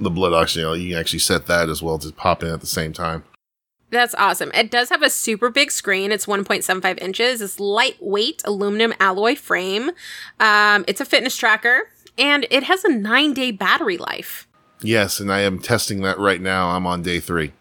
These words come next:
Speaker 1: Still haven't charged this thing at all. <laughs>
Speaker 2: So was it easy to pair with your phone? Uh,
Speaker 1: Yes.
Speaker 2: what,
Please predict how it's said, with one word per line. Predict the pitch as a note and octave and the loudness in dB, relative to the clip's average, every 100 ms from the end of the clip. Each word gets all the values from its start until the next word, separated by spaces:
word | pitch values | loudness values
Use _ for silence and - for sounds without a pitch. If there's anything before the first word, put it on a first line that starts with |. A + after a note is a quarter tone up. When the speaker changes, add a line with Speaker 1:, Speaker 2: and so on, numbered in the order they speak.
| _ - | _ -14
Speaker 1:
Still | - G#2 | -4 2
haven't | G2 F#2+ | 2 2
charged | - F#2+ F#2 F#2 | 0 2 2 -2
this | - | -4
thing | F#2+ F#2 | -4 -2
at | F2+ | 0
all. | D#2+ D2+ - - - _ - | 0 -2 -6 -16 -20 _ -4
<laughs> | A#2 F2+ - - - - | -4 -4 -8 -18 -20 -4
Speaker 2:
So | C#4 B3+ | 0 2
was | B3+ | 0
it | C#4 | 0
easy | C#4+ C#4+ C4 | 0 0 0
to | |
pair | B3 B3+ A3+ | 0 0 0
with | A3+ | 0
your | G3 | -2
phone? | G3 A#3+ A3+ A3+ A3+ A3+ A3+ A3+ | -2 -2 0 0 0 0 -2 -2
Uh, | - | -2
Speaker 1:
Yes. | G3+ G3+ G3 | 0 0 0
Speaker 2:
what, | F#3+ G#3 | -2 -4